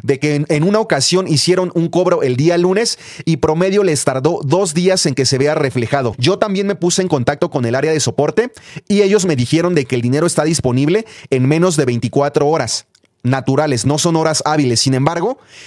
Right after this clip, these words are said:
las personas que ya usaron esta terminal me notificaron que un día, un cobro les demoró dos días. Todo lo que cobraron en un día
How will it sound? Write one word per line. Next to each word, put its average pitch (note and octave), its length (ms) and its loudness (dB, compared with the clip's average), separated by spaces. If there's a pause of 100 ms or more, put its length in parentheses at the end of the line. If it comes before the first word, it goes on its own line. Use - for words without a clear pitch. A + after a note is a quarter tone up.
(100)
las C#3+ 260 0
personas F#3 440 0
que C#3 120 0
ya D3+ 100 2
usaron E3+ 380 2
esta D#3+ 180 0
terminal C3 420 0 (260)
me D3 160 2
notificaron D3 600 0
que D#3 140 0
un F#3+ 160 0
día, F#3+ 340 0 (320)
un F#3 220 2
cobro G3 400 2
les E3+ 320 2
demoró F3 420 0
dos D3+ 320 0
días. E3+ 460 0 (400)
Todo F#3+ 180 0
lo G#3+ 120 0
que D#3 80 -2
cobraron F3 360 0
en C#3 100 2
un D#3 100 2
día D#3+ 260 2